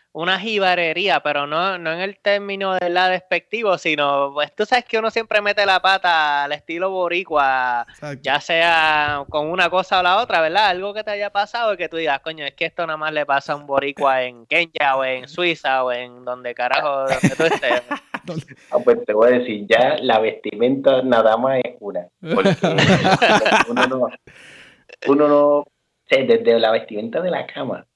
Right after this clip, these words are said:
Speaker 3: porque uno no está aco-, acostumbrado a dormir con una colcha gruesa. Yo nunca he tenido aire acondicionado, así que cuando yo me fui de Puerto Rico, yo no sabía lo que era algo más que una sabanita de esas que ya están gastadas de cuando tú eres pequeño.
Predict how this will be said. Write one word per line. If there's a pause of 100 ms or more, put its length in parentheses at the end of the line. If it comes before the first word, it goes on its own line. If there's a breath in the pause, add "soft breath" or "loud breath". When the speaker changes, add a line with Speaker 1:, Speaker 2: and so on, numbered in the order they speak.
Speaker 3:
porque
uno
no
está
aco-,
acostumbrado
a (100)
dormir
con
una
colcha
gruesa.
Yo
nunca
he
tenido
aire
acondicionado, (640)
así
que
cuando
yo
me
fui
de
Puerto
Rico,
yo
no
sabía
lo
que
era
algo
más (460)
que
una (220)
sabanita
de
esas
que
ya
están
gastadas
de
cuando
tú
eres
pequeño.